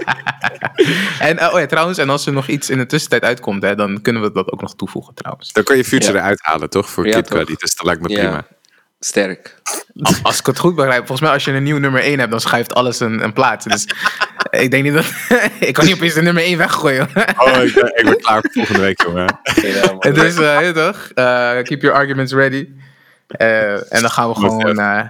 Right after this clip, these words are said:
Speaker 1: head on. Heady one, heady.
Speaker 2: Ja.
Speaker 1: Guys, dit was fun.
Speaker 3: Ja, man.
Speaker 1: <laughs> Dit
Speaker 3: Ja,
Speaker 1: was
Speaker 3: ik,
Speaker 1: fun.
Speaker 3: dit, dit, dit, dit was echt, eh,
Speaker 1: It's part one.
Speaker 3: dit, dit, dit is de voorbereiding, man. It will
Speaker 1: Ja.
Speaker 3: come.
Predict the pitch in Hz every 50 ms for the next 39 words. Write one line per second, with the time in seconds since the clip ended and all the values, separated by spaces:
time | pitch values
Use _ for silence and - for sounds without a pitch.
0 | - _ _ - 120 120 123 123 135 139 127 110 104 - - - _ _ _ _
1 | _ _ _ _ _ _ _ _ - 120 120 123 123 120 120 117 113 110 110 123
2 | 131 123 120 104 - - _ _ _ - _ - - - - - - 359 349 -
3 | - - - - - - _ - - - 143 160 147 127 113 131 139 139 131 -
4 | - 170 165 135 117 110 - - - - - 160 - 202 226 233 240 214 196 196
5 | 196 240 226 339 - 240 226 - - - - - 127 131 131 139 131 113 117 135
6 | 135 139 120 - 139 143 - - 135 135 135 - - 131 123 110 127 127 123 -
7 | - 123 - - - 117 117 113 110 107 107 107 107 107 107 - - 156 151 151
8 | 156 147 147 156 180 214 - - - _ - 127 139 147 135 143 156 156 160 165
9 | 156 143 151 - - 165 165 151 143 131 127 127 123 117 107 113 101 101 98 101
10 | 101 104 - - 131 139 127 123 135 135 127 117 117 131 123 113 104